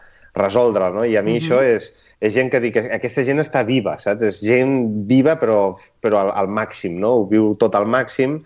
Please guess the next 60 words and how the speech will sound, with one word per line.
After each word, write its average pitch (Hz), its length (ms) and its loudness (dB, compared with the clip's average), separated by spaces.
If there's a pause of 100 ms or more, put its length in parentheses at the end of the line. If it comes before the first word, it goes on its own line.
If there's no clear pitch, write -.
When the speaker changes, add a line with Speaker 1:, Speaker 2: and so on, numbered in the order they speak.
(300)
Speaker 1:
Jo 107 80 2
en 104 60 0
aquest 101 200 0
sentit 104 240 -2
també 104 220 2
amb 107 140 0
ell 107 120 2
m'he 104 120 -2
sentit 101 340 -6
identificat 98 540 0
molts 95 240 -2
cops, 123 360 0 (360)
de 107 100 2
vi-, 117 160 -2
de 113 160 0
viure 131 200 4
les 139 160 0
coses 151 220 2
al 131 80 0
màxim, 123 240 -4
les 107 160 -2
bones 143 240 0
i 156 60 0
les 123 120 0
dolentes. 110 440 -2
Els 90 160 -8
drames 113 540 -4
t'enfonses 123 680 -2
i 110 80 -4
les 98 160 -4
aleg-, 95 340 -4
les 95 140 0
eufòries 110 580 0
són 127 300 -2 (300)
increïbles, 95 640 0
no? 113 160 0
Però, 107 240 2 (380)
però 95 120 0
tot 113 160 0
això 120 220 0
forma 131 280 -2
part 113 160 0
d'aquest 110 300 -2
camí, 101 220 -2
d'aquestes 107 440 -2
ganes, 80 340 -8
no? 85 80 -4
Speaker 2:
Mhm. 92 80 -2
Speaker 1:
Vull 85 100 -2
dir, 80 180 -2
per, 82 100 0
jo, 85 360 0
l-, 95 260 4
alumnes 92 460 2
com 92 160 0
el 90 40 -4
Miquel, 95 460 2
estic 92 220 -4
encantat 85 480 -2
sempre. 80 380 -4